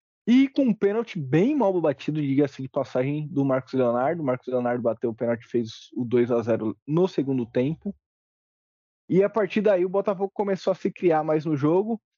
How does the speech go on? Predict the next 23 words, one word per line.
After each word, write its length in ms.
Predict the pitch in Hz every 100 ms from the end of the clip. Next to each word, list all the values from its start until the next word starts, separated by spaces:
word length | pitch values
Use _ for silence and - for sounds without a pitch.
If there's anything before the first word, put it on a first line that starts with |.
| _ _ _ _
Quando 240 | - 254 302
o 40 |
Botafogo 460 | 247 214 208 - 185
começou 380 | - 185 165 202
a 20 |
subir 380 | - 185 156 220
no 100 | 226
segundo 400 | - 147 143 127
tempo, 560 | - 165 226 - 117 - _ _ _ _ _ _ _ _ _ _ _ -
e 100 | 170
aí 300 | 156 160 208
que 140 | -
eu 80 | 180
falo 280 | - 151 147
que 220 | - 156
existem 460 | 139 135 143 156 139
ideias 360 | 135 131 120
boas 380 | 110 127 139 131
a 60 | 120
serem 280 | - 127
tiradas 360 | 127 117 117 117
desse 260 | 117 113 -
time, 380 | 147 170 143